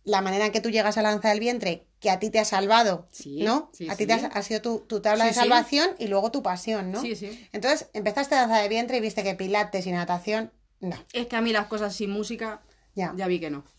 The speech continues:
Speaker 1: Y, y danza del vientre viste que era lo tuyo, ¿no?
Speaker 2: Sí.
Speaker 1: Esa sensación, yo creo que esto es como lo del cuando sabes que te has roto un hueso.
Speaker 2: Sí.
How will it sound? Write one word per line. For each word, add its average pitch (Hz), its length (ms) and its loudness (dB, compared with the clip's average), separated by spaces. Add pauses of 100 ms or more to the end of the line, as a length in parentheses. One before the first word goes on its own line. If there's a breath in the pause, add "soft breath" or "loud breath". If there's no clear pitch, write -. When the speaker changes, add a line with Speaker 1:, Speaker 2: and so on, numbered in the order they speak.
(420 soft breath)
Speaker 1:
Y, 311 60 8
y 294 300 10
danza 285 300 4
del 277 100 0
vientre 285 260 0
viste 262 300 -6
que 196 100 -6
era 185 140 -2
lo 170 120 -10
tuyo, 175 240 -12
¿no? 180 60 -8
Speaker 2:
Sí. 170 300 -12
Speaker 1:
Esa 339 200 -2
sensación, 302 520 0 (380 loud breath)
yo 254 100 -2
creo 302 160 0
que - 80 -2
esto 294 180 -2
es 294 140 0
como 220 200 -2
lo 208 80 2
del 175 580 -2
cuando 180 200 -2
sabes 208 220 0
que 196 100 -6
te 180 80 -4
has 170 80 -4
roto 170 200 -6
un 165 100 -6
hueso. 160 300 -10
Speaker 2:
Sí. 196 240 -4